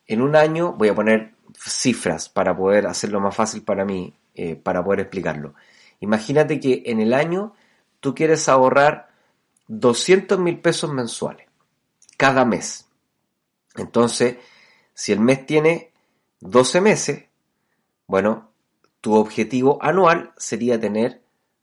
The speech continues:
doce-, dos millones cuatrocientos mil pesos ahorrado al final de un año. ¿Sí?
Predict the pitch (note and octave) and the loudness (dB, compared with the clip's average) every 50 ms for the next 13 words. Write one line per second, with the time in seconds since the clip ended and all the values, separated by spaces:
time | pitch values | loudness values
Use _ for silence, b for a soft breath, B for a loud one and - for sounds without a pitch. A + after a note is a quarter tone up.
0 | _ - G#2 G#2 C3 C3+ C3 - - - C3 - - A#2 G2 A#2 C#3 D3 D#3 D#3 | _ -18 -10 -4 -4 -4 -2 -4 -8 -10 -10 -12 -12 -8 -2 -2 -2 -2 -2 -4
1 | D3 D3 B2+ A2 G#2+ A#2 C3 C#3+ - _ - A2+ A2 - A2+ A2 - - A2+ A2+ | -2 0 0 0 0 -2 -6 -8 -14 _ -6 -6 -6 -4 -6 -6 -4 -4 -4 -4
2 | A#2 - C3+ B2+ C3 C3+ C#3 C3 - - - F#2 F2 - - - - _ _ _ | -4 -2 -4 -4 -4 -4 -6 -6 -6 -4 -4 -4 -4 -4 -10 -16 -18 _ _ _
3 | _ _ _ _ _ _ _ _ _ _ _ _ _ - G2 G2 G2 F#2+ F#2 F#2+ | _ _ _ _ _ _ _ _ _ _ _ _ _ -2 2 4 4 4 4 4
4 | G#2 G#2+ G#2+ A2 A2+ A#2+ - - - _ _ _ _ _ _ _ - G#2+ G2+ F#2+ | 4 4 4 4 4 2 0 -4 -12 _ _ _ _ _ _ _ -4 -4 -4 -2
5 | - G#2+ G2 F#2 F#2 F2+ F2+ F2 - _ _ _ _ _ - A2+ F#2+ F2 E2 - | -4 -4 -2 0 0 0 -2 -4 -8 _ _ _ _ _ -10 -6 -6 -6 -6 -8
6 | - _ _ _ _ _ _ _ _ _ _ _ _ _ _ _ _ _ _ _ | -12 _ _ _ _ _ _ _ _ _ _ _ _ _ _ _ _ _ _ _
7 | _ _ - - D3 E3 A3 - _ | _ _ -10 -6 -6 -6 -6 -10 _